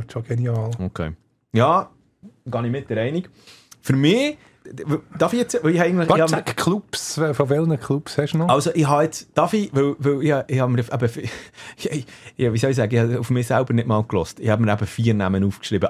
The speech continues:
Speaker 2: Aber der eine
Speaker 1: Ah,
Speaker 2: davon
Speaker 1: ich
Speaker 2: ist der
Speaker 1: hätte noch
Speaker 2: Matteo Di
Speaker 1: einen vierten wollen.
Speaker 2: Ja, aber der eine davon ist der Matteo Di Giusto. Darf ich darum jetzt einfach die anderen drei nehmen? Ist das für dich okay?
Speaker 1: Ja.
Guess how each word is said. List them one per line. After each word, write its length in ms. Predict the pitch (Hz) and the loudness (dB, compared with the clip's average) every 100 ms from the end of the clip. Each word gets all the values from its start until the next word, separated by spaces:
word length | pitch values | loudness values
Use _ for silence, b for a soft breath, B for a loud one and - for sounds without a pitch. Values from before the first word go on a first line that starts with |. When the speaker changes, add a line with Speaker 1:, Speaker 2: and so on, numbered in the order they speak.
| - | 0
Speaker 2:
Aber 300 | 147 196 175 | 2 2 0
der 160 | - 135 | 2 2
eine 120 | 151 | 4
Speaker 1:
Ah, 40 | - | 4
Speaker 2:
davon 100 | 147 | 4
Speaker 1:
ich 60 | |
Speaker 2:
ist 80 | 139 | 4
der 60 | 139 | 4
Speaker 1:
hätte 40 | 190 | 6
noch 40 | |
Speaker 2:
Matteo 140 | 226 - | 6 4
Di 120 | 180 | 4
Speaker 1:
einen 60 | 226 | 2
vierten 240 | - 233 | 2 2
wollen. 600 | 254 285 185 117 107 90 - | 4 2 2 2 2 0 2
Speaker 2:
Ja, 120 | 147 | 2
aber 100 | 151 | 2
der 120 | 147 143 | 0 2
eine 100 | 175 | 0
davon 200 | 165 175 | 0 0
ist 100 | - | 0
der 60 | 135 | 0
Matteo 260 | 127 139 | 2 2
Di 100 | 143 | 0
Giusto. 360 | 120 170 165 180 | -2 -2 -2 0
Darf 220 | 156 156 | 2 2
ich 80 | 175 | 2
darum 300 | 151 151 151 | 4 4 4
jetzt 160 | 147 156 | 2 2
einfach 160 | 131 | 0
die 120 | - | 2
anderen 300 | 117 131 131 | 2 4 2
drei 100 | 117 | 2
nehmen? 280 | 107 95 76 - _ _ _ | 2 2 -2 -8 _ _ _
Ist 140 | 117 | -6
das 60 | 120 | -4
für 60 | 120 | 0
dich 120 | 131 | 0
okay? 320 | 120 87 80 | 0 -2 0
Speaker 1:
Ja. 340 | 139 147 135 | 4 4 4